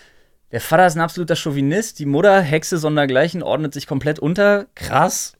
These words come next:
Und Bibi, äh, erklärt den Kindern gerade, dass man mit Erpressung und Gewalt am weitesten kommt.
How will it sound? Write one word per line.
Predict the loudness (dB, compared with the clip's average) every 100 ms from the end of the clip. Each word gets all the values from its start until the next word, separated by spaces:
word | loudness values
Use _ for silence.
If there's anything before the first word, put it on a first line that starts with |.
| -6
Und | -4 -4 -6
Bibi, | -2 0 0 -2 -6 _ _ _ _ _ -16
äh, | -14 -12 -8
erklärt | -6 0 2 2
den | 0
Kindern | -2 -2 2
gerade, | 4 4
dass | 4 0 0
man | 2 2
mit | 0 -2
Erpressung | -2 -2 -2 -2 0 0
und | 0 -2
Gewalt | -2 2 2 0
am | -4
weitesten | -2 -4 -8 -8
kommt. | -6 -4